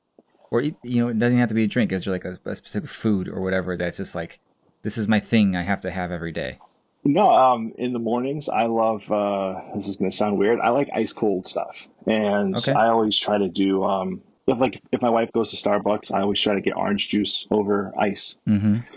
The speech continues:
Speaker 2: Something like that. It's the, um, I don't, I don't know why I never <laughs> really drank coffee, uh, but it's more of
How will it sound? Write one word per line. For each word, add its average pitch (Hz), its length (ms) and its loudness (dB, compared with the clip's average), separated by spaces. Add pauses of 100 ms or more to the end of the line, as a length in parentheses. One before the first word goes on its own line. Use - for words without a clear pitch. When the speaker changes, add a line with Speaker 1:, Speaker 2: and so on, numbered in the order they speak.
(180)
Speaker 2:
Something 175 240 2
like 120 160 2
that. 110 220 4
It's - 260 -4
the, 110 300 2
um, 98 440 -2 (1200)
I 135 60 4
don't, 143 260 0 (100)
I 135 100 0
don't 139 120 0
know 110 100 2
why 117 220 4
I 104 60 -2
never 95 320 -8 (160)
<laughs> - 160 -2
really 131 180 2
drank 110 340 -4
coffee, 107 500 -2 (140)
uh, 98 300 4
but 98 460 0 (580)
it's - 440 0
more 123 440 4
of 113 140 -2